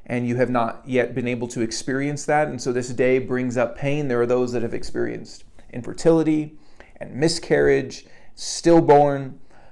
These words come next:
births, all, all sorts of pains that this life has brought as it relates to motherhood. There are single moms that are doing this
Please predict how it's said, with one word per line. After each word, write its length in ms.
births, 640
all, 280
all 180
sorts 380
of 260
pains 580
that 520
this 320
life 280
has 220
brought 380
as 120
it 80
relates 580
to 180
motherhood. 400
There 140
are 200
single 380
moms 460
that 180
are 140
doing 260
this 400